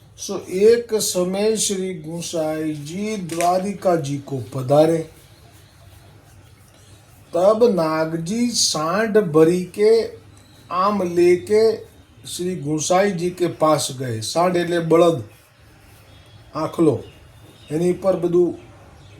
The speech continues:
કેરીઓ ગોઠવી થેલાઓ, અને આપ શ્રી ગુસાઈજી પાસે ગયા.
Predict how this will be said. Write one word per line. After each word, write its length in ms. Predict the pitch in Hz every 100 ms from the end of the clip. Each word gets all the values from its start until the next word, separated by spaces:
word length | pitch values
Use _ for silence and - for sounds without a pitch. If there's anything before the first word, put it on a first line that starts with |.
| -
કેરીઓ 400 | 165 160 175 175
ગોઠવી 500 | 156 160 196 220 214
થેલાઓ, 680 | - 131 160 175 180 185 185 - - - - - - - -
અને 140 | 156
આપ 340 | 160 156 - 113
શ્રી 260 | - 165
ગુસાઈજી 540 | 175 143 147 160 156 151
પાસે 360 | 139 131 -
ગયા. 220 | 131 131